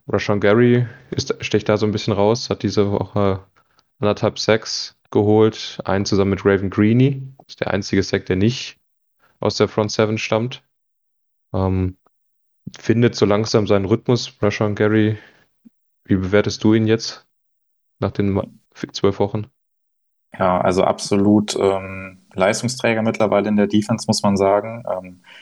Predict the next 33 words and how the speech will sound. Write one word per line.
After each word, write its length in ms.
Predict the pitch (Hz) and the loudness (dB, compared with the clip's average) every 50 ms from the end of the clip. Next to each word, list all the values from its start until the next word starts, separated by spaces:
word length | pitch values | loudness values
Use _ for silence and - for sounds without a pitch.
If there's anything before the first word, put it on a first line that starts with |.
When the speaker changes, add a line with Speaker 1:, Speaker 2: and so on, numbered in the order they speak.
| - _ _ _ _ | -20 _ _ _ _
Speaker 2:
bekommt 320 | - - - 110 101 104 101 | -10 -6 -4 -2 -2 0 2
er 60 | 98 | 0
jetzt 160 | 98 101 - | 0 0 0
auch 120 | 98 - | -4 0
immer 160 | - 104 104 104 | 2 2 4 4
mehr 180 | 101 101 98 | 4 4 2
Snaps. 540 | 95 - - 101 110 104 - - - - - - | 2 0 0 0 0 0 -2 -4 -6 -6 -4 -2
Ähm, 480 | 95 95 92 92 92 92 92 92 92 - _ _ _ _ _ _ _ _ _ _ | -2 0 0 0 0 0 0 -2 -4 -8 _ _ _ _ _ _ _ _ _ _
gegen 240 | - 95 95 98 90 | 0 0 2 2 2
die 140 | 95 98 | 2 4
Eagles 300 | 107 104 113 107 107 - | 6 4 4 4 2 0
hat 120 | 110 104 - | -4 0 2
er 80 | 107 | 2
jetzt 160 | 104 101 - 104 | 2 2 0 -2
ungefähr 260 | 107 110 - - 101 | -4 -2 -2 -4 -4
gleich 280 | - - 101 104 - | 0 0 0 0 0
viel 100 | - 123 | -4 -6
Snaps 380 | - - 117 110 - - - - | -2 -2 -2 -2 -2 -4 -2 2
wie 240 | 120 107 104 104 107 | 4 4 4 4 4
Preston 420 | 104 - 110 107 104 - - 120 | 2 0 -2 -2 -2 -4 -6 -6
Smith 280 | - - 117 113 - - | -2 -2 -2 -2 -2 -4
gehabt, 420 | - 107 110 113 - - - - _ _ - _ _ _ _ _ _ _ _ _ _ _ | -2 0 0 -2 -2 -4 -14 -20 _ _ -20 _ _ _ _ _ _ _ _ _ _ _
ähm, 560 | 98 95 95 95 95 95 92 92 92 90 90 | 0 0 2 2 2 0 0 0 0 -2 0
die 120 | - 95 | 0 0
sich 140 | 95 95 - | 0 0 -2
das 140 | - 98 - | -4 -2 -2
ja 60 | 101 | 0
ein 60 | 95 | 0
bisschen 260 | 95 101 - - 101 98 | 0 0 0 2 2 4
aufteilen 540 | 98 101 107 104 107 - 113 110 110 107 | 4 4 2 0 0 0 2 2 2 2
mittlerweile. 680 | 110 107 - 110 104 101 104 104 104 104 107 107 110 110 _ _ _ _ _ _ _ _ _ | 0 0 2 2 4 4 4 4 4 4 2 -2 -4 -6 _ _ _ _ _ _ _ _ _
Und, 380 | - - 95 95 95 95 92 92 | -6 -4 -2 -2 -2 -2 -2 -2
ähm, 440 | 92 92 90 90 90 92 90 87 | -2 0 0 0 0 0 -2 -4